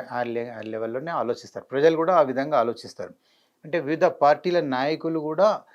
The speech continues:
ఇచ్చే ఆ హామీలు కూడా అదే విధంగా నేషనల్, జాతీయ స్థాయిలోనే ఉంటాయి.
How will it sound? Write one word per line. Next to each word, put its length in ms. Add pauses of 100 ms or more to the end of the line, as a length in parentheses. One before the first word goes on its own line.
(280)
ఇచ్చే 240
ఆ 480
హామీలు 420
కూడా 200
అదే 200
విధంగా 600 (580)
నేషనల్, 480
జాతీయ 380
స్థాయిలోనే 580
ఉంటాయి. 380